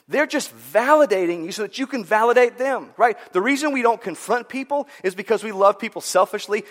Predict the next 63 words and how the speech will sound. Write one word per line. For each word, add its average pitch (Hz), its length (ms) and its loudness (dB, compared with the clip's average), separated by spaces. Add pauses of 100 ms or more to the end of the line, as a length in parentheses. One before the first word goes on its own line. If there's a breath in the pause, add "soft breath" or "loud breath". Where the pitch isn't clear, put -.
because 190 300 -2 (180 loud breath)
I 196 160 2
love 185 320 2
you, 214 160 -10
but 175 160 0
I 165 60 4
love 180 300 2
you 185 140 -4
as 156 100 -6
long 175 180 -4
as 139 100 -10
we're 170 140 -8
cool 185 240 -8
with 185 180 -6
each 180 160 -8
other. 180 220 0
And 151 120 -8
so 151 200 -4
that 143 140 -6
if, 147 200 -6
if 143 100 -14
there's - 140 -12
something 196 240 -4
that 170 100 0
would 151 120 -4
make 160 160 -6
us 143 120 -10
not 170 220 -4
cool 175 120 -10
with 170 120 -10
each 170 100 -14
other, 165 160 -4 (220 loud breath)
I'm 196 140 0
not 185 160 2
gonna 160 120 -8
talk - 320 -4
to - 80 -16
you 160 100 -6
about 139 260 2
it 160 80 -10 (160 loud breath)
because 170 280 0 (140 loud breath)
I'm 196 160 2
afraid 185 380 0
that 170 80 -6
if 165 80 -4
I 147 80 0
talk 233 320 0
to 180 100 -14
you 165 60 -8
about 151 200 2
it, 147 80 -6
you 175 80 -12
might 185 200 -2
get 160 160 -12
angry 170 500 -4
at 113 100 -2
me. 98 180 -16 (260)
Whoa, 143 760 -6
you 139 140 -6
know, 170 140 4
that's 196 200 4
crazy. 170 420 0 (240 loud breath)
But 208 240 4